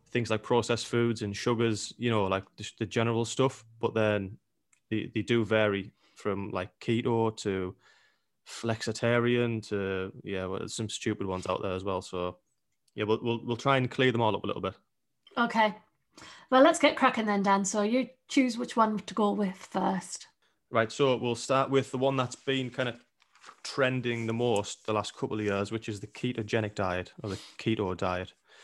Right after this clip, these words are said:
Speaker 1: So this is a low carbohydrate, high fat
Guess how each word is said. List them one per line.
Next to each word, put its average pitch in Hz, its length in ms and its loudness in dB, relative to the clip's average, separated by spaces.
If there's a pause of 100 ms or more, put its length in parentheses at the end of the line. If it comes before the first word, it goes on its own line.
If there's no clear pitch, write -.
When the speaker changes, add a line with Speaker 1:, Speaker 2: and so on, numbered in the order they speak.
(400)
Speaker 1:
So 123 520 2 (100)
this 147 280 4
is 131 680 4 (160)
a 110 40 -4
low 123 220 6
carbohydrate, 110 840 2 (120)
high 113 520 0 (100)
fat - 460 0